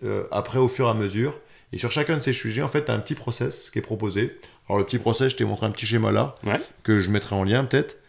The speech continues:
Speaker 1: C'est, bah, j'ai mon stuff que je mets dans ma, ma box
Speaker 2: Mhm.
Speaker 1: d'arrivée, que ce soit éventuellement des mails, euh, du papier, du courrier. Il faut que je trouve un moment donné pour traiter ma inbox. Si j'ai plusieurs inbox, ça va être pénible. Et surtout, euh, une fois que j'ai analysé ce que c'est,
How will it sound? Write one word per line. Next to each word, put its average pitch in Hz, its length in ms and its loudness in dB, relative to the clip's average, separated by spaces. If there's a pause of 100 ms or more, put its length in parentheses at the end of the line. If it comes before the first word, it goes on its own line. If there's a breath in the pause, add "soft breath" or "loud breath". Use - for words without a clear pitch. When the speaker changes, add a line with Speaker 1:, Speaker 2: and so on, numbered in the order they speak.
(180 soft breath)
Speaker 1:
C'est, 104 380 4
bah, 98 160 6
j'ai 110 160 4
mon 143 240 4
stuff 123 480 0
que - 100 -2
je 101 100 2
mets 139 100 4
dans 131 120 4
ma, 98 280 2
ma 98 140 0
box 101 420 0
Speaker 2:
Mhm. 110 80 -4
Speaker 1:
d'arrivée, 104 560 2 (280 soft breath)
que 120 100 2
ce 135 160 0
soit 123 320 2
éventuellement 110 480 0
des 110 120 6
mails, 110 480 6
euh, 98 320 4
du 98 120 -4
papier, 107 320 0
du 101 120 -2
courrier. 107 400 2 (260 loud breath)
Il 104 100 -4
faut 165 180 6
que 131 60 0
je 139 60 6
trouve 127 180 0
un 120 60 4
moment 110 240 2
donné 113 200 2
pour 107 180 -6
traiter 123 300 0
ma 107 100 2
inbox. 98 480 -2 (320 soft breath)
Si - 160 -2
j'ai 113 140 4
plusieurs 143 480 2
inbox, 131 360 0
ça 107 100 -2
va 95 80 2
être 92 220 -4
pénible. 131 460 0 (560 loud breath)
Et 110 80 4
surtout, 170 640 0 (200)
euh, 104 160 2
une 120 100 0
fois 156 200 2
que 104 500 4
j'ai 101 140 4
analysé 120 340 4
ce - 60 -2
que 113 100 0
c'est, 156 360 0